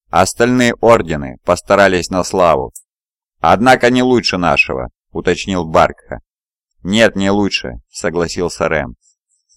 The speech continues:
«Проблемную четвертую никому не переплюнуть, верно?» «При мне такому не бывать», — согласился Баркха. Рэму нравилась отвага сержанта. Ему было приятно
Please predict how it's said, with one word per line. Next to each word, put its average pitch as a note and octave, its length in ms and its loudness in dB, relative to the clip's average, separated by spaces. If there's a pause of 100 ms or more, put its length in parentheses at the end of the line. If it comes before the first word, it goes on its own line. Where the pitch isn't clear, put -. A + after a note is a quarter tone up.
«Проблемную A#2 680 4
четвертую A2 840 0
никому A2 420 0
не G2 120 2
переплюнуть, E2+ 720 -4
верно?» E2+ 440 0 (680)
«При G2 180 2
мне B2+ 260 4
такому G#2+ 400 2
не G#2 120 2
бывать», — G2 400 4 (200)
согласился F2 800 -4
Баркха. D2+ 540 -2 (640)
Рэму B2+ 380 2
нравилась A2+ 680 4
отвага F2 420 0
сержанта. D2+ 680 -4 (520)
Ему B2+ 320 0
было B2+ 220 4
приятно A#2+ 640 2